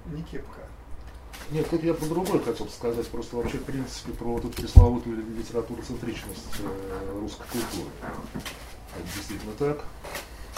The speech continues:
Speaker 2: Я уж не знаю, к счастью или к несчастью, но у нас, в общем-то, изобразительное искусство всегда было в таком более скудном положении, чем литература.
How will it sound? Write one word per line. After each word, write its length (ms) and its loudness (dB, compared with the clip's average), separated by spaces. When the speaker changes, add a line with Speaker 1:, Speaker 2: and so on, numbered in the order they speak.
Speaker 2:
Я 140 -4
уж 120 -4
не 100 -4
знаю, 140 -2
к 40 -10
счастью 380 -4
или 100 -6
к 60 -10
несчастью, 600 -2
но 240 -2
у 60 -6
нас, 240 0
в 40 0
общем-то, 280 -4
изобразительное 520 2
искусство 420 0
всегда 240 2
было 220 4
в 60 -4
таком 300 -2
более 280 2
скудном 380 -2
положении, 500 -2
чем 180 -8
литература. 480 -4